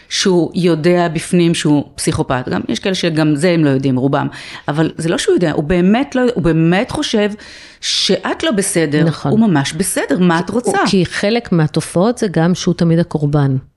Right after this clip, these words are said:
Speaker 2: הוא אף פעם לא לוקח אחריות, הוא אף פעם לא אשם, והוא תמיד הקורבן. אז, אה,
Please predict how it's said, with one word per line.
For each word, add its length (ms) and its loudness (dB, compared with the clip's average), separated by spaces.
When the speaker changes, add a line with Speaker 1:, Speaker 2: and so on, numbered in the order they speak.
Speaker 2:
הוא 180 2
אף 100 -6
פעם 200 0
לא 100 4
לוקח 380 0
אחריות, 640 0
הוא 260 -2
אף 180 -10
פעם 220 0
לא 100 2
אשם, 340 -2
והוא 120 4
תמיד 320 0
הקורבן. 520 -4
אז, 380 -2
אה, 80 -2